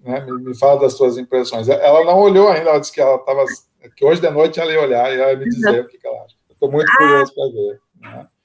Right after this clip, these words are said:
Speaker 2: Ah.
Speaker 1: Mas assim, é, fica tranquila porque tu tá fazendo a coisa certa, né? E,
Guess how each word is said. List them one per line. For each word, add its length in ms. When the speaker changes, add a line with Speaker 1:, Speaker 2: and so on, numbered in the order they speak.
Speaker 2:
Ah. 300
Speaker 1:
Mas 180
assim, 400
é, 500
fica 260
tranquila 500
porque 260
tu 80
tá 160
fazendo 320
a 60
coisa 280
certa, 560
né? 320
E, 720